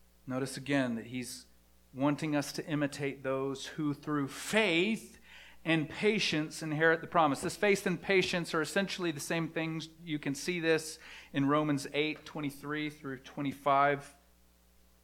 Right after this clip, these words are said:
Mark that down. We don't have time to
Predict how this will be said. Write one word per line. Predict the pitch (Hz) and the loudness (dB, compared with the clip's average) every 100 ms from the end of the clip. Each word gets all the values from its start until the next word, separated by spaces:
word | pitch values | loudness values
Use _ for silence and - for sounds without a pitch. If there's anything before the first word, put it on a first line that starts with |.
| _ - | _ -12
Mark | 120 131 127 | -2 0 0
that | 131 123 | -2 -2
down. | 127 127 127 131 135 | 0 2 0 -6 -12
We | 135 - 151 | -18 -16 -8
don't | 131 | -4
have | 123 120 | -4 -4
time | 131 123 | -4 -2
to | 120 | -4